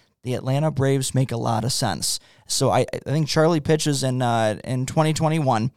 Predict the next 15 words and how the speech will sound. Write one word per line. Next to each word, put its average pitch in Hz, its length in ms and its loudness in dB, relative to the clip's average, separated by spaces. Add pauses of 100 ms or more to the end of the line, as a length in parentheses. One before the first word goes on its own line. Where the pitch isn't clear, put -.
(480)
uh, 117 240 -2
and 143 160 2
it's 131 120 0
either 143 200 0
gonna 143 180 0
be 135 140 0
for 127 140 -6
the 127 80 0
Tampa 135 260 -2
Bay 131 160 2
Rays 120 400 0
or 131 200 2
the 120 140 0
Atlanta 110 320 -2
Braves. 87 480 -4